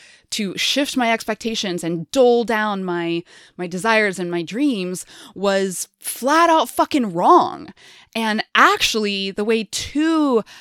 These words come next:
a really inspired, fulfilling life is to reconnect with my childhood self that wanted the amazing relationship, that wanted the amazing friends, that wanted the amazing community, that wanted the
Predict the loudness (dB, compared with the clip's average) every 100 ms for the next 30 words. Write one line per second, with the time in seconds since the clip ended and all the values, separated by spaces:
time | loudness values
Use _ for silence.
0 | -8 -4 0 0 0 -2 -4 -6 -10 -12
1 | -6 0 2 4 2 -2 -8 -2 0 0
2 | 0 0 2 2 -2 -2 -6 -4 0 -2
3 | -2 -8 -6 -2 -2 -2 -6 -8 -10 -6
4 | -4 -4 -6 -20 -20 -20 -20 -8 -6 -4
5 | -2 -4 -4 -4 -4 -4 -6 -4 0 4
6 | 4 4 4 4 0 -2 -4 -4 -4 -6
7 | -6 -6 -6 -2 -2 -2 -2 2 4 4
8 | 4 0 0 -2 -2 -4 -4 -4 -4 -4
9 | -2 2 4 4 2 0 -4 -6 -4 -2
10 | -2 -2 0 -2 -2 -2 -4